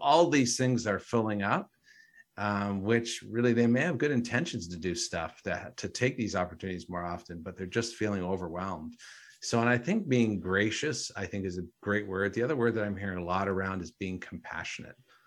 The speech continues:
You know, really, uh, entering into the space with compassion for what that person might be going through. It doesn't mean you have to agree with them, but if you're compassionate about the struggles that they might be going through,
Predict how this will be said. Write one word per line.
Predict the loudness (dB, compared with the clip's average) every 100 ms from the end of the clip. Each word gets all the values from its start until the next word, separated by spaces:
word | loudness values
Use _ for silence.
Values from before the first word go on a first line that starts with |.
| _ _ -6
You | -2
know, | 0
really, | -2 -2 2 4 6 6 4 0 -12 -20 -20 _ -10
uh, | -4 -4 0
entering | 2 4 6 6 6
into | 2 0
the |
space | -2 0 0 2
with | -2 -2 -4
compassion | -4 -4 0 2 2 0 -2 -4
for | -4 -2 0
what | 0 0
that | -2 -4
person | -2 0 0 -2 -2
might | -2 -4
be | -6
going | -4 -4 -4
through. | -6 -6 -6 -6 -10 -18 -20 -12
It | -4
doesn't | 0 0 0 2
mean | 4
you | 4
have | 4
to | 2
agree | 0 2 4 6 4
with | 2 -4
them, | -6 -6 -4
but |
if | -4 -2
you're | -4
compassionate | -4 -8 -6 -2 0 0 -2 -2
about | 0 0 -2 -4
the | -8
struggles | -2 0 0 -2
that | -4
they | -6
might | -4 -6
be | -6
going | -4 -2 -4
through, | -6 -4 -2 -2